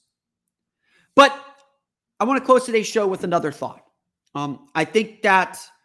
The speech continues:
Mosley has some in-game adjustments that he needs to make and, and, and adjustments to the way that he is coaching games. But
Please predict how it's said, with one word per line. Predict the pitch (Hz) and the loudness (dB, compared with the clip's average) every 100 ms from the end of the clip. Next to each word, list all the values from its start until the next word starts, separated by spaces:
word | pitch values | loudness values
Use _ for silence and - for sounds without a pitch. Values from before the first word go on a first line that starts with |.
| _ _ _ _ - | _ _ _ _ -4
Mosley | 170 196 196 202 | 2 2 2 -4
has | 160 185 190 | -2 -2 -4
some | - 180 | -8 -12
in-game | 170 190 170 175 170 | -8 -8 -6 -6 -6
adjustments | 151 170 160 180 170 | -6 -8 -8 -10 -10
that | - 160 | -8 -8
he | 160 | -8
needs | 160 147 | -10 -12
to | - | -12
make | 160 170 175 | -6 -6 -6
and, | 131 131 | -12 -14
and, | 143 123 | -14 -12
and | 139 | -10
adjustments | 139 139 170 170 151 | -10 -8 -8 -8 -10
to | 156 | -8
the | 143 | -8
way | 139 156 156 147 _ _ _ _ - | -4 -4 -4 -8 _ _ _ _ -2
that | 156 156 - | -2 -2 -10
he | 185 | -8
is | 160 | -8
coaching | - 214 233 202 180 | -6 -6 -6 -8 -10
games. | 156 143 135 143 | -8 -8 -8 -14
But | - 156 143 | -4 -4 -4